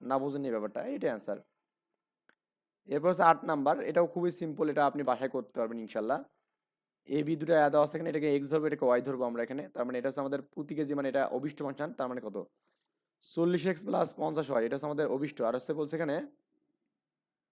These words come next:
আহ, সমস্যাটির জোয়াসি প্রোগ্রাম তো গঠন করে এবং লেক্সিতের সাহায্যে আমাদের এটা সমস্যাটা সমাধান করতে বলছে। এই যে বলছে ন্যূনতম প্রয়োজন এখানে, তার মানে এখানে এই যে এই মানটা দেখুন আমাদের, এটা আমাদেরকে ফোর এক্স প্লাস সিক্স ওয়াই greater than মানে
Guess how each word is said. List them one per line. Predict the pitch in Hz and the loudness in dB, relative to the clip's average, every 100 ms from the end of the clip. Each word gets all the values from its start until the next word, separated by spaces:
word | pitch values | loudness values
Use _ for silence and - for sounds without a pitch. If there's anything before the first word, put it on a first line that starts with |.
| _ _ _ _ - _ _ _ _ _ _ _ _ _ _ | _ _ _ _ -20 _ _ _ _ _ _ _ _ _ _
আহ, | - 113 - | 0 0 2
সমস্যাটির | 160 170 175 180 165 | 0 4 2 2 2
জোয়াসি | 170 170 - | 6 6 4
প্রোগ্রাম | 165 190 165 | 0 2 2
তো | 175 147 | 0 2
গঠন | 156 170 | 2 2
করে | 180 | 0
এবং | 175 156 | 2 0
লেক্সিতের | 147 160 165 | -2 -4 -4
সাহায্যে | - 160 160 151 | 0 0 2 2
আমাদের | 156 156 | 2 0
এটা | 143 143 | 0 -4
সমস্যাটা | 143 131 - 143 | -4 -6 -6 -8
সমাধান | 127 120 120 | -4 -4 -4
করতে | 113 110 | -6 -6
বলছে। | 107 - 202 277 _ _ _ _ _ _ _ _ _ _ _ _ 151 | -6 -6 -6 -8 _ _ _ _ _ _ _ _ _ _ _ _ 2
এই | 165 | 2
যে | 185 | 2
বলছে | 185 196 | 2 2
ন্যূনতম | 185 185 185 180 | 0 0 0 0
প্রয়োজন | 160 143 143 | 2 2 0
এখানে, | 131 120 | -4 -2
তার | 135 | -2
মানে | 147 | -2
এখানে | 156 165 | 0 0
এই | 156 | 0
যে | 160 | 0
এই | 160 | 0
মানটা | 143 131 | 0 0
দেখুন | 117 113 | 0 -2
আমাদের, | 110 110 | -4 -2
এটা | 123 139 | 0 0
আমাদেরকে | 139 147 143 131 | 0 0 0 -2
ফোর | - 139 143 - 165 | -2 0 0 0 -2
এক্স | 151 - | -2 -6
প্লাস | 147 139 143 147 | 0 2 2 -2
সিক্স | - 139 - | -8 -8 -2
ওয়াই | 135 147 190 _ _ _ _ _ - | 0 0 -2 _ _ _ _ _ -8
greater | 120 143 143 | 0 2 2
than | 151 | 0
মানে | 143 | -2